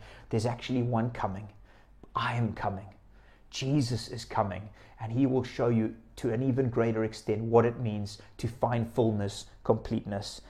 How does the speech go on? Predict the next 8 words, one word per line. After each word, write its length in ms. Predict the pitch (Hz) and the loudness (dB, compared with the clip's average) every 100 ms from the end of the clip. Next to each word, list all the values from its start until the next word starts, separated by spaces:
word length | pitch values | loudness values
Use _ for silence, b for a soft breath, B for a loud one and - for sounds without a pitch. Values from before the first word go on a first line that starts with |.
| b - | b -2
and 420 | 120 107 101 104 - b | 2 2 2 -4 -12 b
rest." 560 | - 113 110 - - - - - - - | 2 4 4 2 -12 -16 -20 -20 -12 -4
And 100 | 120 | -2
so 80 | - | -2
actually 280 | 147 - 143 | -2 0 4
when 200 | 127 123 | 4 4
Jesus 520 | 127 156 170 135 - | 2 2 0 -6 0
arrives, 800 | 131 120 170 120 104 127 - | 4 6 6 4 0 -2 -4